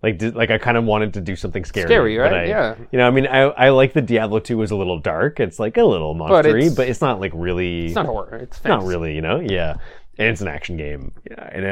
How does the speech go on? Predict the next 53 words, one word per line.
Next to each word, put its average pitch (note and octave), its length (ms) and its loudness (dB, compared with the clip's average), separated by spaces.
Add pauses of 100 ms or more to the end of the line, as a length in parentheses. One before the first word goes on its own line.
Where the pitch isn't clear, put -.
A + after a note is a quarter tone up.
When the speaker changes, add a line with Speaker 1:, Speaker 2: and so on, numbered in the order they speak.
(140)
Speaker 1:
and A2+ 100 2
I A2+ 40 2
was A2 160 0
thinking, G#2+ 680 0
I F#2+ 60 -8
couldn't D3+ 220 -2
really, C3 120 0
like, - 80 -2
nothing A#2 260 0
was C3+ 120 2
really A#2 160 0
coming A#2 180 -4
to G2+ 60 -4
mind. F#2+ 220 -2
I F#2 40 0
a F#2 100 0
little A2 220 -2
bit A#2+ 120 0
wanted G#2 180 0
to G2 80 -8
try G2+ 180 -4
Alan F#2 240 -2
Wake F2 200 -4
Remaster, G#2+ 580 -4 (300)
but F#2+ 120 -2
I G2 60 2
was F#2 120 -2
like, F#2+ 220 -4
"Not C3+ 160 -4
sure C3+ 120 -4
if A2 60 -6
I A#2+ 60 -2
wanna G#2 160 0
shell G2 220 -2
out F#2 100 -2
forty F#2 200 -6
dollars F2 280 -6
at - 60 -16
the A2+ 80 -6
moment." G#2 340 -4
Speaker 2:
Mm. A2 260 -8 (200)
Speaker 1:
But A2+ 120 4
I G#2+ 80 6
do, G#2+ 480 2
I F2 100 -4
love F2 220 0
that A#2+ 160 2
game. D#3 300 -2
Like, G2 160 -4
it F#2 60 -10
was F2 140 -8
really E2+ 200 -6
cool. G2 420 -4